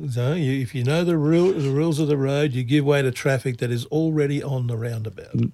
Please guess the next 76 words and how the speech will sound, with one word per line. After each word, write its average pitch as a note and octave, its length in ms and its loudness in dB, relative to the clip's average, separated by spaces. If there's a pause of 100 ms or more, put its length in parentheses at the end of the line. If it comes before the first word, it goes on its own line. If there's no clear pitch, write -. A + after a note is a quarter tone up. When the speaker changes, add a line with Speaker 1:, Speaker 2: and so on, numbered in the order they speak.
Speaker 2:
that's A#2+ 480 -2
right. A#2+ 220 4
Speaker 1:
You C#3 160 2
Speaker 2:
But C#3+ 100 0
Speaker 1:
don't D#3 80 -4
give D#3 60 4
Speaker 2:
we F3 100 6
Speaker 1:
way G#3+ 60 6
Speaker 2:
always - 160 6
Speaker 1:
to D#3 60 0
Speaker 2:
seem D#3+ 200 2
to D3 80 2
give B2+ 220 -2
way B2+ 240 4
to A#2+ 120 -10
the A2 120 0
right, A#2 320 2
Speaker 1:
Yeah, A#2+ 60 -4
I - 20 -4
Speaker 2:
though, G2 100 0
Speaker 1:
know, G2+ 60 0
Speaker 2:
don't A#2 160 2
Speaker 1:
but - 60 -4
Speaker 2:
we? G#2 260 -4
Speaker 1:
that's - 260 -12
not - 140 -14
the C#3+ 100 -6
rule. D#3 340 -6
Speaker 2:
That's A2 200 -2
not - 180 2
the C3 80 0
rule. B2 300 4
So A2+ 200 2
there's, A#2 220 0 (220)
there's A#2 180 0
two G3+ 200 4
lanes E3 260 4
coming C3 260 0
on D3+ 180 2
virtually, B2+ 420 0
isn't C3+ 180 -2
there? G#2+ 80 -4 (100)
Speaker 1:
Mm. C3 320 -10 (320)
Speaker 2:
And B2 240 2
then, C3+ 180 2
so C3+ 180 2
if C3 100 2
you F3 80 4
can E3+ 100 -2
take D#3 220 2
that C3+ 100 0
inside C#3+ 420 2
lane, D3 360 0
and C#3 120 0
then D3 140 2
you C3+ 60 0
can C3 120 -2
fight D3 300 4
over C3 180 4
who C#3+ 120 2
gets C#3 180 -2
on B2+ 100 0
the B2+ 60 -4
bridge B2+ 260 -2
first. D#3 440 -2 (800)
Speaker 1:
Yeah, C3+ 160 -2
well, C3+ 240 -4
if, A#2+ 180 -8
if C#3 140 -4
there's C3 160 -4
a C3 80 -2
car G3 340 2
on F3+ 100 4
the D3+ 100 4
roundabout C#3 500 2
already, C3+ 560 -2